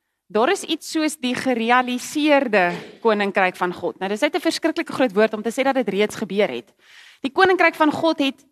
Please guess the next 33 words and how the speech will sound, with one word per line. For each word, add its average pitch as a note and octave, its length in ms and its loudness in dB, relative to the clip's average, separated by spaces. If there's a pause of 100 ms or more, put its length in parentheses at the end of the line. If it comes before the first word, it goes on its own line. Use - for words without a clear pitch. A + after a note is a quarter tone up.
(120)
reeds C4+ 520 2
op - 200 -4
aarde G#3+ 480 2 (1000)
begin G3+ 300 -4
gebeur. F3 520 -6 (1000)
En A3 120 -4
dan A#3 160 2
as E4 100 0
ek - 140 -2
dit A#3 180 4
sê, D4 160 0
dan A#3+ 360 2 (1500)
gaan A3+ 180 -4
julle A3 140 -4
met G#3+ 160 -8
my G#3+ 160 -2
dalk G3 220 0
wil C4 120 -2
stry C4 420 0
en A#3+ 80 0
sê, A#3+ 120 -2
"Maar A3+ 100 0
dit G#3+ 80 -6
kan B3+ 100 2
nie C4 100 -2
wees G#3 220 -2
nie, A#3 60 -6
want G#3 160 -2
kyk A#3+ 140 0
hoe A#3 80 -2
lyk G3 140 -2
die G3+ 80 -6
wêreld." F#3+ 500 2